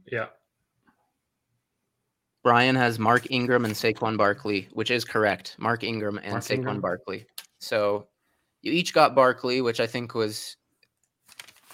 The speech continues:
Speaker 2: um, fairly obvious and upsetting to Brian. Uh, but Mark Ingram,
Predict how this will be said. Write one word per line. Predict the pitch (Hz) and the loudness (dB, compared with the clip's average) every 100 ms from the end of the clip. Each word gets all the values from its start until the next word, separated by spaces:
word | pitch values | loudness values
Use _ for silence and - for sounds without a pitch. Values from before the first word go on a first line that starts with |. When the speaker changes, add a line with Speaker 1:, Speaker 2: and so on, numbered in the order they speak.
| - - - - | -20 -20 -20 -8
Speaker 2:
um, | 113 104 101 98 95 - - - | 0 2 2 -2 -8 -18 -20 -8
fairly | - 135 135 | -2 2 2
obvious | 117 117 117 123 - | 2 0 -2 -4 -6
and | 123 110 | -8 -6
upsetting | 92 - - 117 117 | -8 -6 -4 -4 -6
to | 113 | -8
Brian. | 113 110 110 117 143 156 _ _ - - - - - | -6 -4 -4 -6 -8 -10 _ _ -20 -20 -20 -20 -4
Uh, | 107 107 | 0 0
but | 117 | 0
Mark | 120 180 190 | 0 0 -2
Ingram, | 208 110 92 | -4 -6 -8